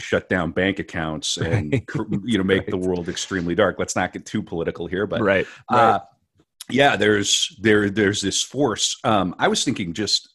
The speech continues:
Speaker 1: about the, the business with Johnny Cash and the death in the family and everything, uh, about how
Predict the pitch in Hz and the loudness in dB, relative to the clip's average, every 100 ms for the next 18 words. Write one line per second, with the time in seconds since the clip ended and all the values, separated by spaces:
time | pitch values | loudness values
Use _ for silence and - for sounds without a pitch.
0 | - 101 95 82 85 80 76 76 92 87 | -8 -4 -2 -2 -4 -6 -8 -4 -4 -2
1 | 82 85 - 87 82 73 104 104 98 - | -6 -10 -8 -6 -6 -6 -2 0 0 -2
2 | 87 78 - 87 - 82 78 - 95 98 | -8 -8 -6 -8 -8 -8 -8 -6 -4 -2
3 | 101 90 90 87 85 82 - - - - | -2 -4 -4 -6 -8 -10 -18 -20 -20 -20
4 | - 107 98 92 87 - _ _ - 110 | 0 2 4 2 -2 -6 _ _ -6 0
5 | 107 110 98 110 107 107 101 98 | 2 2 2 2 4 6 4 0